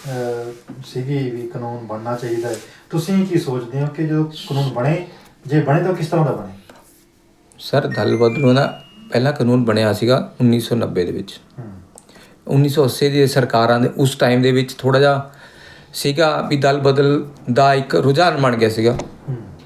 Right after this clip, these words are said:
Speaker 2: ਕਿਸੇ ਵੀ ਪਾਰਟੀ ਤੋਂ ਜਿੱਤੋ ਤਾਂ ਦੂਜੇ ਪਾਰਟੀ ਦਾ ਆਫਰ ਕਰਦਾ ਸੀਗਾ ਤਾਂ ਉੱਧਰ ਚਲੇ ਜਾਂਦਾ ਤਾ। ਉੱਨੀ ਸੌ ਨੱਬੇ ਦੇ ਵਿੱਚ ਇਹ ਕਾਨੂੰਨ ਦੁਆਰ 'ਤੇ ਬਣਾਇਆ ਗਿਆ, ਜਿਹਦੇ 'ਚ ਕਾਫੀ ਕੰਟਰੀਜ਼ ਹੈ, ਬੰਗਲਾਦੇਸ਼ ਹੈ, ਸ਼੍ਰੀਲੰਕਾ ਹੈ, ਨੇਪਾਲ ਹੈ,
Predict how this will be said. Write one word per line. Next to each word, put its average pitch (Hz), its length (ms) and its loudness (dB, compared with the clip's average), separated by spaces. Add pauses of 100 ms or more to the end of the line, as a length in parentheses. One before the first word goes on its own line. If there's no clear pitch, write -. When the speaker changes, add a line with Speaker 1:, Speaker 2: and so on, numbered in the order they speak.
(140)
Speaker 2:
ਕਿਸੇ 151 260 2
ਵੀ 170 100 2
ਪਾਰਟੀ 147 360 2
ਤੋਂ 135 80 0
ਜਿੱਤੋ 123 300 2
ਤਾਂ 156 140 2
ਦੂਜੇ 131 300 2
ਪਾਰਟੀ 131 400 2
ਦਾ 135 80 4
ਆਫਰ 127 240 2
ਕਰਦਾ 127 260 4
ਸੀਗਾ 135 180 2
ਤਾਂ 127 120 0
ਉੱਧਰ 113 120 2
ਚਲੇ 101 240 0
ਜਾਂਦਾ 95 180 -2
ਤਾ। 95 160 -10 (120)
ਉੱਨੀ 165 220 6
ਸੌ 160 120 2
ਨੱਬੇ 135 280 4
ਦੇ 139 80 4
ਵਿੱਚ 135 180 2
ਇਹ 135 60 2
ਕਾਨੂੰਨ 120 300 2
ਦੁਆਰ 110 240 4
'ਤੇ 120 120 0
ਬਣਾਇਆ 101 340 4
ਗਿਆ, 117 200 2 (680)
ਜਿਹਦੇ 165 280 4
'ਚ 214 200 2 (540)
ਕਾਫੀ 190 300 2
ਕੰਟਰੀਜ਼ 165 440 2
ਹੈ, 92 100 0 (380)
ਬੰਗਲਾਦੇਸ਼ 127 580 4
ਹੈ, 131 100 4
ਸ਼੍ਰੀਲੰਕਾ 120 480 2
ਹੈ, 123 100 4
ਨੇਪਾਲ 113 420 4
ਹੈ, 117 180 0